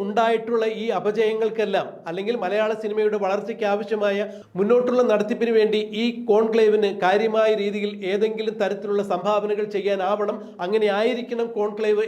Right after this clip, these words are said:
എന്നാണ് പൃഥ്വിരാജ് പറഞ്ഞത്. അതായത് വേട്ടക്കാരെയും ഇരകളെയും ഒരുമിച്ചിരുത്തി കോൺക്ലേവ് നടത്തുന്നതിനോട് തങ്ങൾ യോജിക്കുന്നില്ല എന്ന് ഡബ്ല്യു സി സി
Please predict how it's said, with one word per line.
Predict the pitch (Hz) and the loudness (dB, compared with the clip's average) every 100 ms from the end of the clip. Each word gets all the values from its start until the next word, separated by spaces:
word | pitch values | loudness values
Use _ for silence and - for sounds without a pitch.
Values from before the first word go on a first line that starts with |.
| 208 | -2
എന്നാണ് | 208 190 214 - - - | -2 -2 -4 -8 -14 -8
പൃഥ്വിരാജ് | 185 226 202 190 202 | -4 0 2 2 -2
പറഞ്ഞത്. | 170 151 131 101 - - - - | -2 -2 -6 -8 -14 -20 -20 -6
അതായത് | 160 196 202 196 | 0 2 2 2
വേട്ടക്കാരെയും | 196 214 226 226 214 220 220 240 - - 185 | 0 0 -2 2 2 2 2 -2 -8 -6 0
ഇരകളെയും | 220 226 226 226 226 | 0 2 0 -2 -2
ഒരുമിച്ചിരുത്തി | 190 226 240 240 226 226 233 233 | -2 -2 -4 -4 -4 -4 -8 0
കോൺക്ലേവ് | 202 208 226 220 220 | 0 0 0 0 0
നടത്തുന്നതിനോട് | 208 208 214 208 208 208 208 | 0 -4 -4 0 2 2 2
തങ്ങൾ | 202 214 208 165 | -2 -2 -6 -4
യോജിക്കുന്നില്ല | 185 220 220 240 226 214 214 202 | 0 0 -2 -6 -2 0 0 -2
എന്ന് | 214 196 - - - 180 | -4 -4 -6 -16 -6 -2
ഡബ്ല്യു | 196 233 233 | -2 -2 -2
സി | 233 | -4
സി | 226 | -4